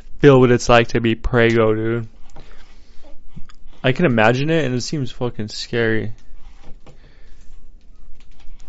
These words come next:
But that's another thing they say. They're like, "If guys got pregnant, there would be birth control and vending machines."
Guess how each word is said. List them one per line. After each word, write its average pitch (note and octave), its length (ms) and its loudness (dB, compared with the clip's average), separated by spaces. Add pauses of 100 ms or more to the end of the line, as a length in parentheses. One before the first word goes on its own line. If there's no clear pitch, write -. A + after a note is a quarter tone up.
(760)
But A#2+ 80 -4
that's C3 220 0
another A#2+ 280 0
thing A#2+ 160 -2
they A2+ 120 -2
say. A#2 180 0
They're A2+ 100 2
like, A2+ 480 -2
"If - 220 -8
guys C#3+ 320 6
got E3 180 6
pregnant, D#3 720 4
there C#3+ 120 8
would D3 140 6
be C#3 100 2
birth C3+ 300 2
control B2 500 4
and B2+ 220 -4
vending A#2+ 360 0
machines." G#2 640 0